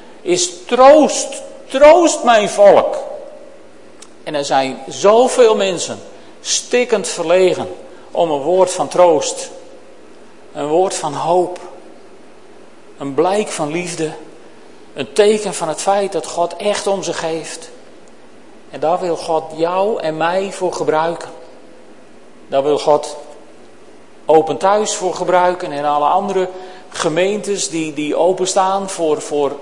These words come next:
zijn dingen. God wil ons gebruiken om het volk van God te troosten. Met bemoedigende woorden, met een kaartje,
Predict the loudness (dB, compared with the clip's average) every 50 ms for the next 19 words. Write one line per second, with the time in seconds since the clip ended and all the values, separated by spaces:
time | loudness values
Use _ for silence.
0 | -16 -18 -20 -20 -20 -20 -20 -16 -12 -8 -6 -6 -6 -6 -8 -6 -4 -4 -4 -4
1 | -6 -8 -10 -10 -6 -4 -4 -4 -4 -6 -10 -12 -8 -6 -4 -2 0 0 -2 -2
2 | -2 0 0 0 -2 -2 -6 -8 -8 -8 -6 -4 -2 0 0 0 -2 -4 -8 -12
3 | -16 -18 -20 -20 -20 -20 -20 -20 -20 -20 -20 -20 -20 -20 -20 -20 -20 -20 -20 -20
4 | -20 -20 -20 -20 -20 -20 -20 -20 -20 -18 -14 -12 -10 -10 -10 -10 -8 -6 -4 -4
5 | -4 -4 -6 -10 -14 -14 -12 -14 -14 -14 -16 -18 -18 -20 -18 -12 -4 -2 0 0
6 | 0 -2 -4 -6 -8 -10 -12 -16 -20 -20 -20 -20 -20 -20 -20 -20 -20 -20 -20 -20
7 | -20 -20 -20 -18 -14 -12 -10 -8 -8 -6 -4 -2 -2 0 -2 -2 -4 -4 -4 -2
8 | -2 0 0 0 0 -2 -2 -4 -8 -10 -14 -18 -20 -20 -20 -20 -20 -20 -20 -20
9 | -20 -20 -16 -12 -10 -10 -10 -10 -6 -2 0 0 2 0 -2 -4 -4 -6 -10 -10